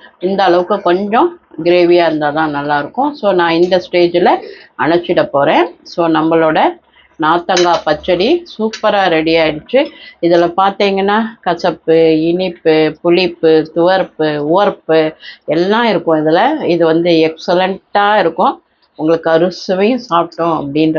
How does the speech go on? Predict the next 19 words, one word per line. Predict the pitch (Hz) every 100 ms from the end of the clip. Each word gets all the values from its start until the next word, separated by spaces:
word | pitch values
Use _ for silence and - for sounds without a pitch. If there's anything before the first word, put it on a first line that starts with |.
| 143
ஒரு | 143 -
திருப்தி | 147 - 170 160
இருக்கும். | - 262 392 - - - 160
நாத்தங்காய் | 175 - 202 185 170 165
சாதமும் | 165 170 180 170 202 302 - _
செஞ்சு | 160 170 175
பார்த்துட்டு | 175 160 170 170 240
எப்படி | 165 175 170
வந்ததுன்னு | 156 151 151 170 165
சொல்லணும், | 156 156 180 311 165
இதுவும் | 170 165 160
செஞ்சு | 151 151 156 156
பார்க்கணும். | 147 160 208 - - - -
இந்த | 165 160
சீசன்ல | 220 226 214 185 170
சும்மா | - 202 170 -
சாரோட | 202 220 269 294 277 254 285 214
கிடைக்குது, | 175 165 147 139 - - - -
அது | 143